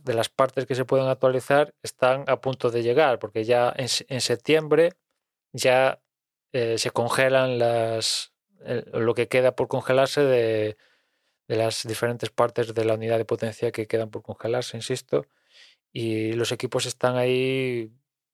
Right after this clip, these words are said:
ultimando las últimas, eh, actualizaciones, ¿no? Y normalmente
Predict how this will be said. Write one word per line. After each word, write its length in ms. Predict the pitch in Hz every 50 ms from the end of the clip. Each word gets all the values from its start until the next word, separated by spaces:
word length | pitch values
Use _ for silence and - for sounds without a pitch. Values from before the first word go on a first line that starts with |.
| _ _ _ _ _ _ _ _ _ _ _ _ _ -
ultimando 600 | - 131 117 - - 123 123 127 131 131 131 131
las 180 | 127 117 - 131
últimas, 440 | 120 - 131 123 123 117 - -
eh, 460 | 120 117 113 110 110 113 113 113 113 - - -
actualizaciones, 840 | 123 113 - - 120 113 117 113 117 104 - 127 117 107 107 104 107
¿no? 200 | 123 143 147 - _ _ _ _ _ _ _ _ _ _ _ _ _ _ _ _ _ _ _ _ _ _ _ _ -
Y 380 | 131 127 135 143 135 - _ _ _ _ _ _ _ _ _ -
normalmente 760 | 117 120 123 123 127 131 131 127 - - 143 139 139 -